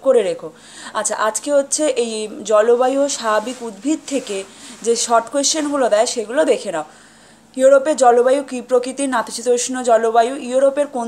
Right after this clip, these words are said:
দিক থেকে কোন দিকে উষ্ণতা কমতে থাকে? দক্ষিণ দিক থেকে উত্তরে কমতে থাকে। এর কারণ কি? অক্ষাংশগত কারণে। গ্রীষ্মকালে দক্ষিণ পূর্বাংশের উষ্ণতা কত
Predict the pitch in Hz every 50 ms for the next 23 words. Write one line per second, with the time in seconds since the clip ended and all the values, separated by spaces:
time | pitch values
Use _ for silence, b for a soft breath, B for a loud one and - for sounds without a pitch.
0 | 233 233 247 247 - - 262 262 269 262 262 240 226 226 226 233 254 247 254 233
1 | 208 - - 226 214 - 247 247 247 240 240 254 254 254 247 208 202 202 220 233
2 | 226 233 233 247 262 226 214 214 214 220 - 247 240 233 233 240 240 233 - -
3 | 240 226 226 262 262 - - 214 208 _ _ - 233 220 240 277 - - B B
4 | B B B B B - 233 240 226 233 247 247 240 285 269 269 233 214 208 220
5 | 226 233 233 - 311 294 220 220 - - 240 233 240 233 - 254 240 240 240 240
6 | 311 359 480 480 B B B B B - 262 233 202 190 180 170 156 156 - _
7 | _ _ _ _ _ _ _ _ _ _ _ _ - - _ _ _ - - -
8 | - - - - _ _ - - 233 269 285 277 - 320 294 294 302 294 302 311
9 | 269 254 240 240 240 - 285 285 262 254 277 277 262 233 262 269 269 277 277 302
10 | 285 262 240 226 - 254 247 247 240 247 262 269 262 254 214 208